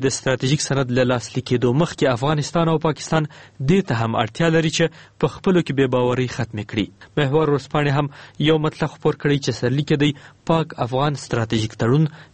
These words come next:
د چا مجبوریت؟ محور لیکلي، پاکستان د دې سند په لاسلیک کېدو سره غواړي د افغانستان په وړاندې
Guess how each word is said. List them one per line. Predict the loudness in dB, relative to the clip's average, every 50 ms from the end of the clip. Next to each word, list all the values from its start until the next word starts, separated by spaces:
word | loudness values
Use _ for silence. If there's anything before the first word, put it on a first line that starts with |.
| -2 -2
د | 0 0 0
چا | 0 0 0 0
مجبوریت؟ | 0 -2 -2 -2 -2 -2 -2 -2 -2 -4 -8 -20 -20 _ _ 0
محور | 2 2 4 2 2 0 -2
لیکلي، | -2 -2 -2 -2 -2 -2 -2
پاکستان | -4 -6 -6 -8 -6 -4 -2 0 0
د | 0 2 2
دې | 0 0 0
سند | 0 0 0 -2 -2
په | -2 0 0
لاسلیک | 0 -2 -4 -6 -6 -4 -2
کېدو | 0 2 2 2 2 2
سره | 0 0 2
غواړي | 2 2 2 2 0 -2 -6 -16 -20 -14 -6 0 2
د | 2 2
افغانستان | 2 2 0 0 0 -2 -2 -2 -2 -2
په | -2 0 0
وړاندې | 2 2 2 2 2 2